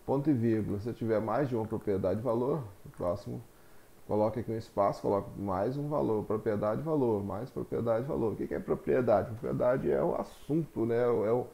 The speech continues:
o que que eu quero alterar naquele elemento? Um elemento, ele tem várias coisas, né, que a gente não vê, mas que existe.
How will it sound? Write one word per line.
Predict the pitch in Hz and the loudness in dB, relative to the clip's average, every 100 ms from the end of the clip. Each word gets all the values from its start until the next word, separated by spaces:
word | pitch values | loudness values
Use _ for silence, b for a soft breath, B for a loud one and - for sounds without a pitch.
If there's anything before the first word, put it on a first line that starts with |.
| B B B B | B B B B
o | - | -4
que | - | -4
que | 240 | 4
eu | 240 | 4
quero | - 151 143 | 6 6 6
alterar | 127 120 113 110 | 6 4 4 4
naquele | 110 110 95 | 2 2 4
elemento? | 95 98 90 71 - | 4 2 0 -4 -4
Um | 113 147 | -2 2
elemento, | 147 107 123 147 123 | 2 2 2 0 0
ele | 110 | -2
tem | 113 127 | -2 -4
várias | 101 113 147 180 - | 0 0 2 -2 -6
coisas, | - 131 131 110 101 | -2 4 4 4 0
né, | 107 | -2
que | 110 | 0
a | 120 | -2
gente | 117 117 | -2 0
não | 117 | 0
vê, | 98 131 214 B B B | 4 2 2 B B B
mas | - 120 | -6 -4
que | 139 | 0
existe. | 127 98 131 - - - | 2 4 2 0 -10 -20